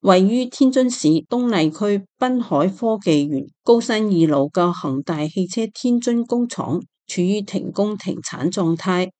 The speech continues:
上班嘅人亦就幾十個人。報道引述一位恒馳汽車人士透露，工廠生產頂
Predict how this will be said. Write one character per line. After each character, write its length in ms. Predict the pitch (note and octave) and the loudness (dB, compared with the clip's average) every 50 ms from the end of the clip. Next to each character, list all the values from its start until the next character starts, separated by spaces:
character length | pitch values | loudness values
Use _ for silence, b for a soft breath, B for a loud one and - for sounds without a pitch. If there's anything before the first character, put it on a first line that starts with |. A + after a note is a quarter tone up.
| _ _ - | _ _ -14
上 320 | - - G#3 G3 G#3+ A#3 A#3 | -4 0 2 2 2 2 0
班 200 | C4 B3 B3+ B3 | -2 -2 -2 -2
嘅 160 | A#3 G#3+ G3 | 0 2 2
人 240 | F3 D#3 C3 C#3+ D3 - _ _ | 2 2 2 0 -6 -10 _ _
亦 120 | - G#3 F3 F3+ _ | -2 -2 -2 -2 _
就 240 | - F3 D#3 D3 D3+ - | -6 -4 -4 -4 -4 0
幾 140 | F3 F3 F#3+ | 0 0 0
十 120 | - F3+ E3+ _ - | 0 -4 -6 _ -4
個 220 | - D#3+ D#3+ E3+ | -2 0 2 2
人。 200 | E3 D3 - - - _ _ _ _ _ _ | 0 0 -4 -8 -12 _ _ _ _ _ _
報 120 | - A3+ A#3 | 0 0 4
道 220 | G3+ G#3 F#3+ F3+ | 4 4 4 4
引 240 | F3 F3 C#3+ D#3+ F#3 | 4 2 2 2 0
述 140 | F#3+ G#3 F#3 - - | 2 2 0 0 0
一 140 | - A#3 B3 | -2 -2 -2
位 280 | A#3 G#3 E3+ F3+ G3 G3 - _ | 0 0 2 0 0 0 -2 _
恒 220 | - G3 F#3+ F3+ E3+ | 2 2 2 2 2
馳 340 | - - G3 F3+ F3+ F#3 F#3 | 0 0 0 0 0 2 2
汽 160 | A#3 A#3 G#3 | 2 0 2
車 180 | G3 B3+ B3+ | 2 2 2
人 220 | B3+ A#3 G3 C#3 - | 2 2 2 0 -2
士 220 | - - - D#3 D#3 | -4 -2 -2 -2 -2
透 260 | - G3 F#3 F3 F3+ | 0 -2 -2 0 2
露， 300 | F3 E3+ E3 D#3+ E3 - _ _ _ _ - | 2 2 2 0 0 -4 _ _ _ _ -4
工 220 | - A#3 A#3+ A#3+ | -2 0 0 0
廠 280 | A#3 - - D3 E3+ G3 | 0 0 0 2 2 2
生 300 | G3 - A#3 A#3 A#3 A3+ | 2 0 -2 -2 -2 -4
產 320 | - - D#3+ C#3 D#3+ F#3+ | -4 -4 -2 0 0 0
頂 180 | F#3+ - - | 0 -2 -4